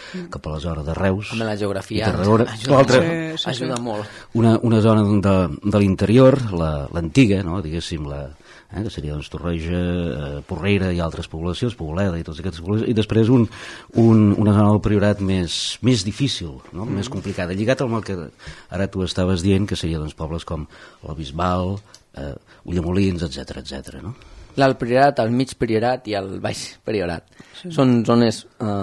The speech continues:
Speaker 3: molt diferents, però que, curiosament, totes tres, més o menys, t'arriba a algun poble més, algun poble menys, <clears throat> tota la qüestió de les telecomunicacions.
Speaker 1: Totes
Speaker 3: No
Speaker 1: paguem del mateix, en
Speaker 3: no
Speaker 1: aquest
Speaker 3: ens arriba.
Speaker 1: sentit. Sí.
Speaker 3: I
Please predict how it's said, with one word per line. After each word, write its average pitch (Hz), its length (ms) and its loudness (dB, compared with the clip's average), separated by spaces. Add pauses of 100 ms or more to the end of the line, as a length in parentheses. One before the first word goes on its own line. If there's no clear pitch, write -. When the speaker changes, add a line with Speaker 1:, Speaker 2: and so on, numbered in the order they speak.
(120)
Speaker 3:
molt 110 160 0
diferents, 120 320 -2
però 123 160 0
que, - 80 -20
curiosament, 120 600 2
totes 120 320 -6 (260)
tres, 135 460 -2
més 117 180 -6
o 113 80 -4
menys, 131 180 -2
t'arriba 113 360 0
a 107 100 2
algun 110 320 -2
poble 110 320 0
més, 110 160 -4
algun 104 240 -4
poble 120 240 0
menys, 131 220 -8 (500)
<clears throat> 190 320 6
tota 127 240 2
la 127 80 2
qüestió 120 300 0 (340)
de 123 160 0
les 113 160 -2
telecomunicacions. 110 720 -4
Speaker 1:
Totes - 160 0
Speaker 3:
No 143 80 4
Speaker 1:
paguem 180 160 2
del 175 160 2
mateix, 165 400 -2 (560)
en 156 140 -10
Speaker 3:
no - 20 -4
Speaker 1:
aquest 156 140 2
Speaker 3:
ens 165 180 2
arriba. 170 240 0
Speaker 1:
sentit. - 160 -20 (400)
Sí. 143 160 -14 (560)
Speaker 3:
I 120 80 0